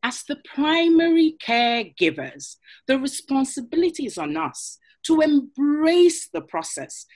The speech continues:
so that it becomes easier for us to impart. Because we all know you simply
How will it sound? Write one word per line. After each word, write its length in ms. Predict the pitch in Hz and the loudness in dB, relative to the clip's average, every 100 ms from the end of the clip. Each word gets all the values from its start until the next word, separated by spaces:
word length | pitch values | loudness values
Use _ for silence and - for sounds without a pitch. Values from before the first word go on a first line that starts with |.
| _ | _
so 160 | - 277 | -8 -6
that 180 | 269 247 | -4 -6
it 120 | - | -8
becomes 600 | 240 - 285 285 - _ | -10 -4 0 0 0 _
easier 640 | 302 330 339 320 214 170 - | 8 10 10 8 4 0 -2
for 180 | 160 160 | -4 -2
us 200 | 185 - | -4 -8
to 120 | 156 | -8
impart. 680 | 143 139 - 156 135 - - _ _ _ _ _ | -6 -6 -8 -8 -8 -12 -20 _ _ _ _ _
Because 340 | 240 240 277 - | -12 -6 -4 -2
we 160 | 262 | -2
all 200 | 269 285 | 0 0
know 400 | 262 190 135 131 _ _ _ | 0 -2 -4 -8 _ _ _
you 140 | 233 285 | -4 -4
simply 840 | - - - 339 320 330 330 | -6 -10 -4 -4 0 0 0